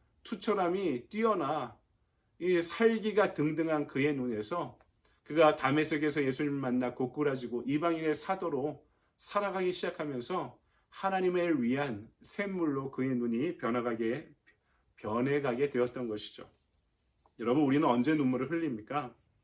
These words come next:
머리로 이해할 때가 아니라 가슴으로 받아들일 때입니다.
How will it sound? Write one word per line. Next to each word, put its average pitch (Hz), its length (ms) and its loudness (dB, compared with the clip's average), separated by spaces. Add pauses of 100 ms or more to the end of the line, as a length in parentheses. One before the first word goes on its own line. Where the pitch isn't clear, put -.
(380)
머리로 135 520 2
이해할 156 400 2
때가 151 220 0
아니라 127 420 -2
가슴으로 139 520 -6
받아들일 120 520 -4
때입니다. 113 420 -12